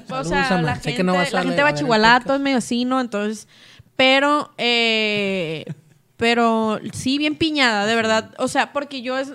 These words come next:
Speaker 1: cuando ponía anime, mi mamá, ay, ¿qué es eso, hija?
Speaker 3: A los monos
Speaker 1: No sé
Speaker 3: chinos.
Speaker 1: qué.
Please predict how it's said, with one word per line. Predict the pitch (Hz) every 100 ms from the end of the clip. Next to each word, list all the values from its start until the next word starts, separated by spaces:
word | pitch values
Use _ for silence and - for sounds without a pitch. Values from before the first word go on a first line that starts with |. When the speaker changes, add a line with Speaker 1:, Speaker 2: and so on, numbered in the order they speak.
| 254
Speaker 1:
cuando | 302 294 262
ponía | 233 233
anime, | 254 277 349
mi | 339 285
mamá, | 226 220 190
ay, | 190
¿qué | -
es | 202 -
eso, | 226 190 - 220
hija? | 233 -
Speaker 3:
A | - 117 -
los |
monos |
Speaker 1:
No | 127
sé |
Speaker 3:
chinos. | - 123
Speaker 1:
qué. | 123